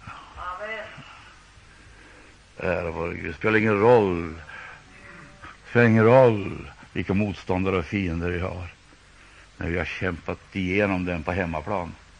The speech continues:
Speaker 2: och möter dem i det offentliga, offentliga, ja, då upptäcker vi att det är ingenting som kommer ifrån människor. Det är någonting som Gud bereder genom sina tjänare.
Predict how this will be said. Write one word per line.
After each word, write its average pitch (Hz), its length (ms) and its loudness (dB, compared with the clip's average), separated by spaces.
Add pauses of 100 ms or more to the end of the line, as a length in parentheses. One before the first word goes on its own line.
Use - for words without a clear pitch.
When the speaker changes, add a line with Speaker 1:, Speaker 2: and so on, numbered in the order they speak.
(800)
Speaker 2:
och 87 100 -10
möter 92 480 0
dem 85 120 0
i 87 60 2
det 85 100 -2
offentliga, 85 560 0
offentliga, 90 720 -2 (1500)
ja, - 60 -14 (220)
då 87 140 0
upptäcker - 720 -2
vi 85 260 -2 (500)
att - 180 -6
det 104 100 2
är 104 120 6
ingenting 85 400 0
som 87 140 -6
kommer 90 460 2
ifrån 87 360 -2
människor. 90 680 -2 (420)
Det 82 80 0
är 87 60 6
någonting 85 380 0
som 90 220 -6 (240)
Gud 90 560 6
bereder 80 880 2 (440)
genom 92 360 -4
sina 95 320 -8
tjänare. - 580 -10